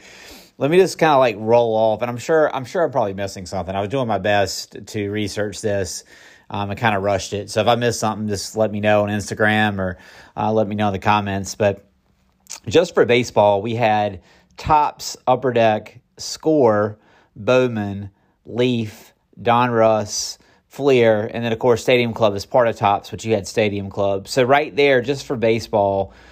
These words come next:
you had eight different, um, brands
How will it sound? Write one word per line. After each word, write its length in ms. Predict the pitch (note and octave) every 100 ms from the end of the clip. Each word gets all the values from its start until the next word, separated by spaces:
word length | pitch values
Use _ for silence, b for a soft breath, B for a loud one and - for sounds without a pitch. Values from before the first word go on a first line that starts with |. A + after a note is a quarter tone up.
| B B B
you 180 | B2+ B2+
had 720 | C3 A#2+ A2+ A2 G#2+ A2 A2 - _
eight 640 | - D3 D3+ - - - - A#2+
different, 920 | C3 A#2+ C3 B2 A#2 A2 - - -
um, 560 | - A#2 A2 G#2+ A2+ A2
brands 920 | B2 B2 B2 A#2+ A2+ A2 G#2+ -